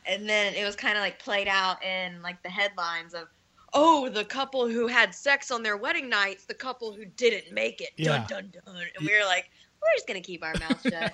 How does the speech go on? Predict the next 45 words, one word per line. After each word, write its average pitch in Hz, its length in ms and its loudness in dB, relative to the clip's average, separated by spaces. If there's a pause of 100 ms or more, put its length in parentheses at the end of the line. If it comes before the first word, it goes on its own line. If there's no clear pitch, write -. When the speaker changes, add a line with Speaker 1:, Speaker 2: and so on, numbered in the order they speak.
Speaker 2:
<laughs> - 480 -10
Okay, 151 400 2
and, 190 220 2
and 190 120 4
that's 190 200 4
right, 151 160 2
'cause 151 140 -2
that, 180 200 4
it 190 100 2
almost 196 320 4
seemed 190 220 0
like 156 180 4
Monet 160 320 2
and 151 140 0
Vaughn 170 500 4 (720)
was 151 600 6
physical 180 400 4
attraction 160 500 4
straight 160 300 2
o-, 156 180 0
s-, - 220 -14 (220)
right 180 200 10
off 160 140 6
the 147 80 0
bat, 160 400 8
and 147 160 2
then 143 160 6
as 156 240 6
they 170 80 6
got 175 140 6
to - 100 -2
know 175 160 12
each 160 160 6
other, 151 260 6
they 143 140 4
realized, 139 520 2 (520)
"Oh 123 160 -2
shit, 131 260 0
there's 143 180 0
nothing 120 260 0
here." 135 340 0
Like, 113 180 -4 (720)
sorry. 180 80 -2
Speaker 1:
Yeah. 147 380 6 (340)
Speaker 2:
Okay. 104 280 2